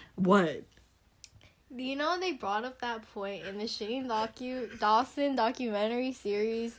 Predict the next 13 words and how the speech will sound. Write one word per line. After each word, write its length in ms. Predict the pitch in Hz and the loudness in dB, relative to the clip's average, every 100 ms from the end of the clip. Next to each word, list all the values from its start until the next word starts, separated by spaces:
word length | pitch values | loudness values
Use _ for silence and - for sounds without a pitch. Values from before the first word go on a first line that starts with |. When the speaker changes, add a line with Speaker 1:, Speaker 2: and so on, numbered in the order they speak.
| - | -4
Speaker 2:
The 520 | 185 180 180 175 175 185 | -2 0 -2 -4 -6 -10
Mind 500 | 175 165 190 226 233 | -8 -4 0 0 0
of 140 | 220 | -4
Jake 340 | - 180 180 - - | -4 -4 -4 -8 -8
Paul? 320 | 190 185 185 | 0 2 12
<laughs> 2000 | 381 403 415 466 466 466 453 427 415 - 415 415 453 359 - 622 - - - - - | 12 12 12 12 12 12 12 12 12 12 12 12 10 10 -2 -2 -4 -8 -18 -16 6
Speaker 1:
My 160 | 247 - | 12 12
sister 400 | - 311 - 294 | 12 12 12 12
is 360 | 320 277 233 - - - - | 12 12 12 12 -4 -6 4
obsessed 680 | 226 - - 403 - - 247 | 4 6 12 12 12 12 6
with 140 | 233 | 8
that 180 | 214 214 | 8 8
series. 840 | - - 247 220 202 208 285 277 | 6 12 12 12 12 10 8 6